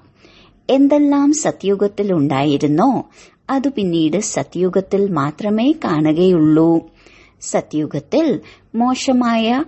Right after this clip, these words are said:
അഴുക്കാകുന്ന വസ്തുക്കൾ ഉണ്ടായിരിക്കില്ല. അവിടെയുള്ള ദേവീ ദേവതകളെയാണ് ഭഗവാൻ ഭഗവതി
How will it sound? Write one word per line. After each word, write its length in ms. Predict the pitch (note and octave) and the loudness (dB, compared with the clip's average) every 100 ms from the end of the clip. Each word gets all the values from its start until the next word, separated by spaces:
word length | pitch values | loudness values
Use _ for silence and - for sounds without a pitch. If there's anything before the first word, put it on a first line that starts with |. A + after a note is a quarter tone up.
| - _ - | -10 _ -4
അഴുക്കാകുന്ന 800 | C4 C#4+ D4+ A#3+ E3+ E3+ E3+ F3+ | -2 0 -2 -2 -2 0 0 2
വസ്തുക്കൾ 680 | D3 D3 - G3 F#3+ F#3+ - D#3+ | 0 -2 -4 -4 -2 -2 -2 -2
ഉണ്ടായിരിക്കില്ല. 1160 | D3 C3 D#3+ B3 A3 F3+ - E3+ E3 F3 F3 - _ _ _ _ _ _ _ | -2 0 -2 -2 -4 -6 -6 -4 -2 0 -2 -6 _ _ _ _ _ _ _
അവിടെയുള്ള 580 | C4+ C#4+ D4+ C#4+ A3 G#3 | -2 0 2 2 0 -2
ദേവീ 500 | G3 E3+ D#3+ F#3 A3 | -2 0 0 0 -4
ദേവതകളെയാണ് 1300 | E3+ D#3 C#3+ D#3+ F#3 F3 F3 E3 C#3 C3 D3+ C4+ - - - _ D3+ | -2 0 0 0 0 0 0 0 0 0 2 0 -2 -10 -20 _ -8
ഭഗവാൻ 560 | F#3 C#3 D#3+ G3+ C4+ C4+ | -4 -2 -2 0 0 0
ഭഗവതി 800 | F#3+ C#3 D3 E3+ F#3 A#3+ D#4+ | 0 -4 -2 -2 -2 -4 -4